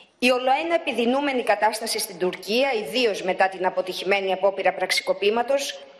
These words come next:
η συνεχιζόμενη σύγκρουση στην Ουκρανία και οι περιοδικές εντάσεις στη Βαλτική,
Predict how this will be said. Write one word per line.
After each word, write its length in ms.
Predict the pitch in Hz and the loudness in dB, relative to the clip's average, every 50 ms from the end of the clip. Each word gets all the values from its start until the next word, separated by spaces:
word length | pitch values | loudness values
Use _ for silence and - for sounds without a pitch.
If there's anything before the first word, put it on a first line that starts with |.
| - - - - - - _ _ | -20 -20 -20 -20 -20 -20 _ _
η 100 | - 254 | 0 2
συνεχιζόμενη 760 | - - 262 262 254 262 269 240 262 269 269 262 247 240 240 | 2 2 0 -2 -2 -2 0 2 2 2 2 2 0 0 -2
σύγκρουση 460 | 233 - 240 220 202 220 208 214 233 | -2 -4 0 0 0 0 0 -2 -4
στην 200 | 214 - 220 202 208 | -4 -2 0 0 2
Ουκρανία 560 | 202 214 214 190 190 190 196 208 233 254 247 | 2 4 2 2 2 2 0 0 2 0 0
και 140 | 240 - 220 | 2 2 2
οι 80 | 202 | 2
περιοδικές 680 | 202 202 202 190 190 190 185 190 190 - 214 214 208 - | 4 2 2 2 2 0 0 -2 0 2 2 2 2 0
εντάσεις 380 | 196 165 180 190 190 190 - - | 0 2 2 2 2 2 -4 -8
στη 120 | - - | -10 0
Βαλτική, 680 | 160 180 175 170 - 175 - - 190 208 240 - - | 0 2 2 2 -2 -8 -8 -4 -2 -2 -2 -4 -8